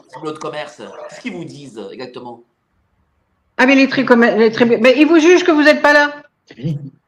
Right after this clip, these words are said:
Speaker 2: Donc après, c'est terminé.
Speaker 3: Je voudrais témoigner.
Speaker 2: Attends, je, je, <laughs> pardon.
Speaker 3: Vas-y, vas-y.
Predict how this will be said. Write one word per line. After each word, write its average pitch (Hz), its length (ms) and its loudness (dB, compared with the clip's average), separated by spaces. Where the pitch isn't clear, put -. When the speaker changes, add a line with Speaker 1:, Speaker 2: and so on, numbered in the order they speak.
Speaker 2:
Donc 233 180 4
après, 247 260 0
c'est 226 160 -2
terminé. 254 320 2
Speaker 3:
Je - 80 -12
voudrais 139 200 4
témoigner. 151 680 2
Speaker 2:
Attends, 285 240 0
je, 269 180 -2
je, - 680 -6
<laughs> - 120 -10
pardon. 180 160 -4
Speaker 3:
Vas-y, 131 120 -6
vas-y. 151 100 -4